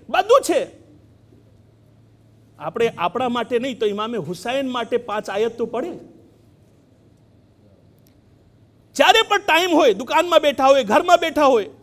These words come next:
જરાક વાયત વાંચો, ચાર પાંચ આયતની તિલાવત કરો. જો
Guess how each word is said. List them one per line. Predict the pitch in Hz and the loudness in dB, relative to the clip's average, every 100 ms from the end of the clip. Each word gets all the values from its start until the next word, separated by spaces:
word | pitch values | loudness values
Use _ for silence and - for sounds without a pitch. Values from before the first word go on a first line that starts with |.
| - _ _ _ _ _ _ _ _ _ | -20 _ _ _ _ _ _ _ _ _
જરાક | 220 269 - - - _ _ _ 143 | 0 0 -2 -20 -20 _ _ _ -4
વાયત | 180 247 233 | 4 4 4
વાંચો, | 254 - 427 | 0 4 4
ચાર | 370 294 | 4 0
પાંચ | - 320 302 | 0 0 4
આયતની | 320 330 302 | 2 2 -2
તિલાવત | 294 302 339 339 | 2 2 2 -2
કરો. | 392 330 - - _ _ _ _ _ _ _ - | -4 -6 -8 -20 _ _ _ _ _ _ _ -8
જો | 160 | -2